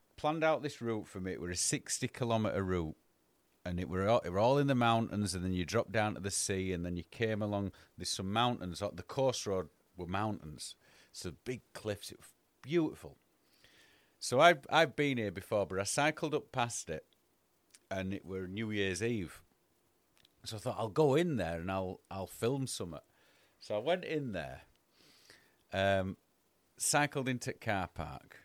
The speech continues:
I got told to piss off by the, uh, <laughs> by the staff.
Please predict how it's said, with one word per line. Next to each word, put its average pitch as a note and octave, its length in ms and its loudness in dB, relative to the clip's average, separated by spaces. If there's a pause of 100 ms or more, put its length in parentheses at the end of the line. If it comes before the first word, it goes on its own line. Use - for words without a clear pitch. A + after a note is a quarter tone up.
(580)
I G2 60 -8
got A2 200 -4
told C#3+ 300 0
to - 80 -14
piss - 320 -4
off A2 280 0
by G2+ 220 2
the, F#2 760 2
uh, D3 100 0
<laughs> - 40 -20
by G2+ 260 0
the G#2 160 0
staff. - 600 -2